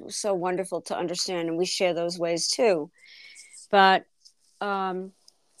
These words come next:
I like to say, you know, eh, when you're sitting there and it's been quite a little while that you feel like you are just heavy laden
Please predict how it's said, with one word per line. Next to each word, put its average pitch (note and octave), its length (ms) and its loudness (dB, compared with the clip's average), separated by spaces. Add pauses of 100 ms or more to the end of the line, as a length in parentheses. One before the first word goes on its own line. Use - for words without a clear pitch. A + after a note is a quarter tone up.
(480)
I A3 100 4
like G#3+ 200 2
to G#3+ 100 -14
say, G3 360 -2
you F#3+ 120 -6
know, F3+ 220 -6 (120)
eh, F#3 80 -2
when G3 280 -2
you're B3 100 4
sitting C4+ 400 -2
there A3 200 0
and G3+ 80 -4
it's F#3+ 160 -8
been F#3+ 180 -6
quite A#3 260 0
a C4 60 -2
little A#3+ 240 -2
while G#3 280 0
that F3+ 160 -2
you G#3 120 -4
feel G#3+ 340 2
like F#3 300 2 (100)
you G3+ 380 0
are F#3 220 0
just F3+ 320 -4
heavy G3 600 2
laden F3 580 0